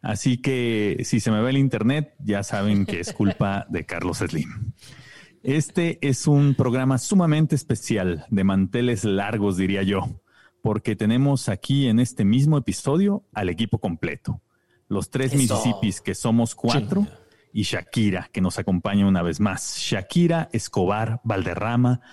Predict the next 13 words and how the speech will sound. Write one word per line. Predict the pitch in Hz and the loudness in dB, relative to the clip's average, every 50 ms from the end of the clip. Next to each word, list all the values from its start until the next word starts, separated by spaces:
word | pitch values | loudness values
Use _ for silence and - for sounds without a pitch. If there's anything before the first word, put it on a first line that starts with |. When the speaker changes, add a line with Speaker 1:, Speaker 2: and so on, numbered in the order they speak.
| - - - | -16 -6 -2
Speaker 1:
la | 104 98 98 | -2 0 2
más | 101 110 113 107 98 | 0 0 0 0 0
bella | 104 104 104 98 101 95 95 90 82 82 | 0 0 2 2 2 2 0 0 -2 -2
de | 90 90 | -2 -2
las | 90 82 82 87 | -2 -4 -4 -2
bellas | 107 113 127 123 135 135 135 127 - - - | -2 0 0 0 0 0 0 0 -2 -6 -8
y | - 101 92 | -4 -4 -2
la | 85 80 80 | -2 0 0
más | 92 95 95 - - | 0 -2 -2 -4 -4
colombiana | - 107 92 85 80 85 85 90 98 95 95 98 95 92 95 95 - - - - _ - - | -2 -2 0 0 0 0 0 0 0 0 0 0 0 0 -2 -4 -8 -12 -20 -20 _ -8 -6
de | 98 92 85 | -4 -2 -2
las | 85 80 - - - | -4 -4 -6 -6 -4
colombianas. | - 95 82 82 82 82 80 78 69 - - 65 65 - - - - - - - - - - - - | -2 -2 0 0 -2 -2 -2 -4 -4 -6 -6 -8 -8 -8 -8 -10 -10 -10 -10 -10 -10 -12 -12 -14 -16